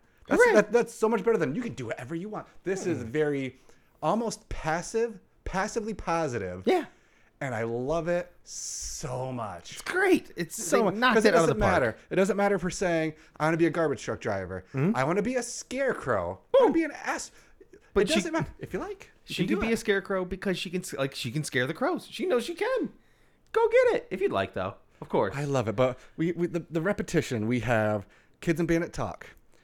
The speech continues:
Speaker 1: We have Bin's talking with Doreen. We've got Bluey waking up to scare the crows.
Speaker 2: Sure.
Speaker 1: Mom driving home the point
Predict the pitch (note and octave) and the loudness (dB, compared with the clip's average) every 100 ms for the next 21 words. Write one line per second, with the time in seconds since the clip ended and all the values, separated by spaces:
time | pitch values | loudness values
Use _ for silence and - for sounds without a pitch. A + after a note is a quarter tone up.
0 | _ _ - A2+ G2+ A2+ G#2 G2+ G2+ G2 | _ _ -4 -2 2 2 4 4 2 0
1 | G2+ F#2+ - _ - - C#3 E3 D#3+ - | 0 -4 -8 _ -20 -6 0 0 0 0
2 | D#3+ E3 D#3 C#3 C#3 B2 F#2+ F2 E2+ _ | 0 2 0 2 2 2 0 -4 -8 _
3 | _ - - A#2 G#2 B2+ A2 G#2 G2+ G2+ | _ -20 -6 -6 -2 0 2 2 0 0
4 | G2+ - C3 D3+ E3+ E3 E3 D#3+ D#3 - | -2 -4 -6 2 6 6 6 2 -2 0
5 | E3 D3+ - C#3+ C3 B2 B2 - D3+ F#2+ | 2 2 2 4 6 4 0 -4 -4 -4
6 | - _ _ C3+ D3 G3 E3 E3+ E3+ D3+ | -6 _ _ -2 2 2 2 2 0 -2
7 | E3 D3+ - F3+ D3 D3+ | -2 -4 -2 -2 -2 -6